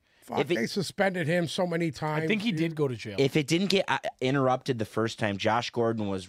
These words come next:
Speaker 2: wide receiver two at one point when he went down.
Speaker 1: Well, he was wide receiver one
Speaker 2: He was a
Speaker 1: when he
Speaker 2: beast.
Speaker 1: got
Speaker 2: Yeah.
Speaker 1: kicked out of the league.
Speaker 2: He was very good.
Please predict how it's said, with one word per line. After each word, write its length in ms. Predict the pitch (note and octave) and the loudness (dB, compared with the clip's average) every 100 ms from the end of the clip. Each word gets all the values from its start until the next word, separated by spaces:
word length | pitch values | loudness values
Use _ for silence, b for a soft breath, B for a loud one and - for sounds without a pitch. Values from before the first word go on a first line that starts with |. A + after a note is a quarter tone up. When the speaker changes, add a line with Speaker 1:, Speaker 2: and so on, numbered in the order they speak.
| F#2+ | -10
Speaker 2:
wide 280 | G2+ G2+ A2 | -2 0 0
receiver 400 | G#2+ - A#2+ G2 | -2 -4 -6 -8
two 340 | F2+ - G#2+ F#2 | -10 -2 -2 -2
at 140 | - | -6
one 180 | F2+ F#2+ | -10 -12
point 340 | - C#2 C2 | -12 -14 -14
when 120 | - | -16
he 120 | F#2+ F2+ | -14 -12
went 220 | F2 E2+ | -12 -12
down. 120 | - | -4
Speaker 1:
Well, 80 | D3+ | 0
he 60 | |
was 200 | G#3 G3+ | 0 0
wide 280 | F3+ F3 E3+ | 2 2 0
receiver 440 | D#3+ B2 G3 C#3+ D3 | -4 -4 -2 0 0
one 580 | B2 A#2 E3 F#3+ B2+ F2 | 0 2 4 4 2 0
Speaker 2:
He 120 | C#3 | 0
was 160 | C3 G2+ | 0 -2
a 60 | G#2 | -6
Speaker 1:
when 160 | - D3 | -6 -4
he 140 | A#2 | -2
Speaker 2:
beast. 100 | E3 | 0
Speaker 1:
got 280 | D#3+ D3+ C#3+ - _ _ - | 4 4 2 -6 _ _ -8
Speaker 2:
Yeah. 180 | G#2 G#2 | -2 0
Speaker 1:
kicked 180 | G2+ F3+ | 0 0
out 160 | D#3 | -2
of 80 | D3 | -2
the 60 | B2+ | -2
league. 460 | C#3 E3 - - - | 0 0 -2 -10 -4
Speaker 2:
He 80 | |
was 140 | A#2 G#2+ | -4 0
very 280 | G#2+ A2 G#2+ | 2 2 2
good. 380 | G2 F2+ F2 | -2 -6 -10